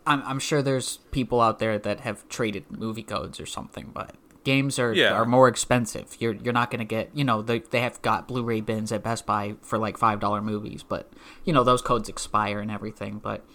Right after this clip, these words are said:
Speaker 2: Yeah.
Speaker 1: for, for me, the physical games is, e-, even though I've gone digital with quite a few P S four games because of impatience mostly,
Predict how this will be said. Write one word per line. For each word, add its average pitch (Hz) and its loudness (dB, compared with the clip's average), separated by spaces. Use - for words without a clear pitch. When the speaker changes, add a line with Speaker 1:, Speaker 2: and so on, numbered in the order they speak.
Speaker 2:
Yeah. 107 0
Speaker 1:
for, 92 4
for 185 4
me, 208 4
the 165 2
physical 135 0
games 110 -4
is, - -6
e-, 180 -2
even 208 4
though 233 10
I've 202 6
gone 180 2
digital 160 2
with 151 0
quite 131 2
a 143 2
few 147 -2
P 147 -2
S 151 2
four 156 0
games 165 -2
because 120 0
of 117 -2
impatience 113 -2
mostly, 151 0